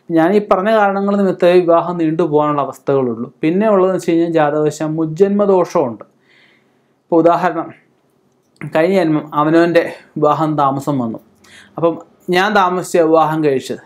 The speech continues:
ഇപ്പം എൻ്റെ മക്കളും അങ്ങനെ മതി, അല്ലെ എൻ്റെ സഹോദര ഭാഗത്ത് നിൽക്കുന്നവരും അങ്ങനെ താമസിച്ച് വിവാഹം കഴിച്ചാൽ മതി. ചിലർക്ക് ഈ ദുർശാദ്യ-, ദുർശാഠ്യം, ദുർവാശി, ഇങ്ങനെയൊക്കെയുള്ള ദുരാഗ്രഹങ്ങളൊക്കെ ഉണ്ടാവും.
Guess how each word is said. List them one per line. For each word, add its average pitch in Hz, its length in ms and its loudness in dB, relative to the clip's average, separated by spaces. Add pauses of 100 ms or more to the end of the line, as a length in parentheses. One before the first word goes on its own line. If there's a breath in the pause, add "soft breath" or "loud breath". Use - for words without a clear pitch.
ഇപ്പം - 160 0
എൻ്റെ 180 220 0
മക്കളും 180 420 0
അങ്ങനെ 160 240 -4
മതി, 131 220 -6 (180)
അല്ലെ 160 220 0
എൻ്റെ 165 140 0
സഹോദര 170 560 0
ഭാഗത്ത് 160 320 -2
നിൽക്കുന്നവരും 143 420 -4
അങ്ങനെ 139 300 -4
താമസിച്ച് 143 380 -4
വിവാഹം 135 340 -4
കഴിച്ചാൽ 127 340 -6
മതി. 123 260 -8
ചിലർക്ക് 151 420 -2 (380 loud breath)
ഈ 165 60 4
ദുർശാദ്യ-, 165 760 0 (180)
ദുർശാഠ്യം, 165 580 -2
ദുർവാശി, 160 580 -2 (400 loud breath)
ഇങ്ങനെയൊക്കെയുള്ള 165 520 0
ദുരാഗ്രഹങ്ങളൊക്കെ 151 880 0
ഉണ്ടാവും. 117 360 -6